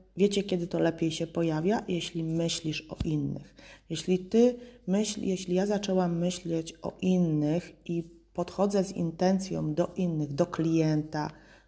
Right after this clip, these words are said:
do osób, z którymi współpracuję, do siebie, do każdego człowieka, powiem wam szczerze, czyli po prostu jakby, mm, interesuje mnie dobro drugiej strony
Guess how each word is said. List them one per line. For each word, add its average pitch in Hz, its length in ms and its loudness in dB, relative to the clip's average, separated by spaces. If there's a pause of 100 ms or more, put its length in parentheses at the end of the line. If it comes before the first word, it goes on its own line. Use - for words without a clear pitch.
do 156 260 0
osób, - 380 -4
z - 80 -14
którymi 165 380 0
współpracuję, 156 1000 -4
do 156 220 0
siebie, 151 720 2 (640)
do 170 160 2
każdego 185 500 2
człowieka, 151 500 -2
powiem 151 320 -4
wam 147 180 -6
szczerze, 143 520 -4
czyli 170 540 -2 (120)
po 165 80 -10
prostu - 440 -6
jakby, 165 460 2 (480)
mm, 156 400 0
interesuje 190 800 4
mnie 165 720 -2
dobro 160 420 0
drugiej 160 460 2
strony 156 640 0